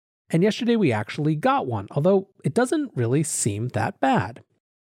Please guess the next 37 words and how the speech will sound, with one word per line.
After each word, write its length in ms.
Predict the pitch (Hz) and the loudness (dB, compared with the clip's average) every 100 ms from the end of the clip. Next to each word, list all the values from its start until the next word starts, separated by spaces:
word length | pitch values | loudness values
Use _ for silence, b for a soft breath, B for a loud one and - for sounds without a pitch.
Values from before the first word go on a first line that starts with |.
| _ - | _ 0
U 160 | 165 | 2
S 120 | 233 | 2
exchange 460 | 240 - 190 175 160 | 0 -4 0 0 -2
Kraken 520 | - 196 202 - 139 | -4 -2 -2 -2 -2
is 140 | 156 - | -4 -4
paying 300 | - 147 139 | 0 2 2
a 100 | 117 | 0
one 280 | 113 185 | -2 -2
hundred 280 | 208 196 202 | 0 2 2
and 80 | 175 | 0
twenty-five 580 | - 160 156 156 135 131 | -2 -2 0 0 0 0
million 420 | 120 131 151 147 | 0 0 2 2
dollar 320 | 135 123 120 | 2 2 0
fine 440 | 117 - 110 113 110 | -2 -2 0 0 -2
to 100 | 117 | -4
the 120 | 104 | -4
C 300 | - - 131 | -4 0 2
F 140 | 127 | 0
T 200 | - 117 | -2 -2
C. 360 | 113 - 95 113 - _ _ _ _ | -2 -2 -6 -10 -18 _ _ _ _
Here's 180 | - 202 | 0 2
what 120 | 165 | 2
Compound 460 | - - 214 208 196 | 0 -2 0 0 2
General 240 | 190 185 | 2 2
Counsel 480 | 190 180 180 - 180 | 0 0 0 0 -2
and 100 | 127 | 0
overall 340 | 147 131 127 117 | -2 0 0 0
crypto 340 | - 123 127 | -2 -2 0
legal 340 | 131 190 170 | 2 2 4
expert 420 | 151 - 160 156 - | 2 0 -2 -4 -2
Jake 200 | 127 123 | -2 -2
Chervinsky 560 | 131 202 214 - 165 | 0 0 0 -2 0
had 180 | 113 98 | 0 -2
to 60 | 117 | -2
say 200 | - 175 | 0 0
about 280 | 101 95 | 0 -6
it. 200 | - - | -12 -18